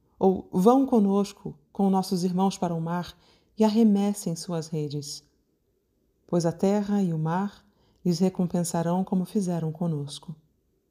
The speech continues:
E se vierem os cantores, os dançarinos e os flautistas,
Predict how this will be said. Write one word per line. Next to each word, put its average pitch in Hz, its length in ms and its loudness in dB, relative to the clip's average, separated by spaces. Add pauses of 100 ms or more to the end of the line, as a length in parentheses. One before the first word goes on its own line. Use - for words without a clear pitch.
(1000)
E 202 60 2
se 240 120 2
vierem 202 460 2
os 175 160 -4
cantores, 175 880 0
os 175 160 2
dançarinos 190 680 2
e - 20 0
os 180 140 -4
flautistas, 170 880 -2